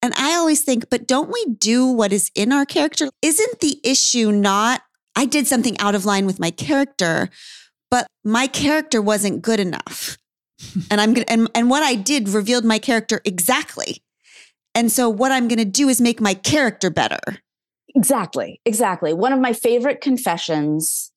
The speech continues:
Speaker 3: is Dan Harmon,
Speaker 1: Yes.
Speaker 3: who was the showrunner for Community.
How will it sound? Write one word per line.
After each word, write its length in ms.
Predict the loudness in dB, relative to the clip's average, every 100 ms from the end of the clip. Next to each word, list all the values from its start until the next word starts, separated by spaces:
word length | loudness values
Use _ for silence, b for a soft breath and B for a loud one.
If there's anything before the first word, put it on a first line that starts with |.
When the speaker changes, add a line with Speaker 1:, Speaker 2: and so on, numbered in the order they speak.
| _ _ -4
Speaker 3:
is 280 | -2 -2 -4
Dan 320 | 0 0 2
Harmon, 380 | 0 0 -2 0
Speaker 1:
Yes. 240 | 2 2
Speaker 3:
who 80 | 2 0
was 160 | 0
the 80 | 0
showrunner 760 | 0 0 2 2 2 0 0 -2
for 280 | 0 0 0
Community. 800 | -2 0 2 0 -2 -4 -8